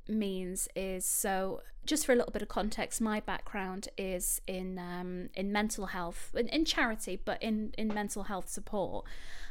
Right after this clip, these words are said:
And so to me, it reminds me of when I used to have to look at things like needs reports, um, to, to figure out how at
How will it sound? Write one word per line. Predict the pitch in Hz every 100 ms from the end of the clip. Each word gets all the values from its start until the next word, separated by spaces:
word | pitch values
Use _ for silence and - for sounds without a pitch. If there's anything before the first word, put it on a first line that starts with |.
| -
And | 220 220
so | - 226 214 196 -
to | -
me, | 233 269 269 - - - - - - - -
it | 240 214
reminds | 233 254 285 277
me | 285
of | 294
when | 226
I | 214
used | 214 -
to |
have | 233 226
to | 220
look | 226 214 - -
at | 214 208 -
things | - 220 208
like | 196 -
needs | 226 220 220
reports, | 220 226 208 - - - -
um, | 190 196 196 190 190 - - - - - - - - - -
to, | - 247
to | - -
figure | 240 - 269 247 233
out | 233 226 - -
how | 233 226 226 220 - - - - -
at | 226